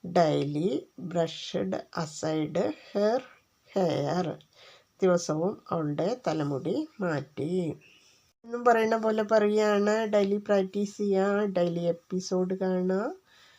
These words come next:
അത് വീട്ടിലും ഫ്രണ്ട്സിനോടും യൂസ് ചെയ്യാം. അപ്പോൾ നിങ്ങളുടെ ഫ്ലുവൻസി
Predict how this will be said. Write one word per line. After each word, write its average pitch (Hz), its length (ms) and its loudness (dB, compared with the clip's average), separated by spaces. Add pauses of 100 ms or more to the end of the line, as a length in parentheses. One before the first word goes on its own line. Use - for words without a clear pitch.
(220)
അത് 247 280 6
വീട്ടിലും 202 460 2
ഫ്രണ്ട്സിനോടും 180 840 -2 (580)
യൂസ് 185 260 0
ചെയ്യാം. 180 320 0
അപ്പോൾ 175 220 -6
നിങ്ങളുടെ 165 360 -6
ഫ്ലുവൻസി 170 640 -6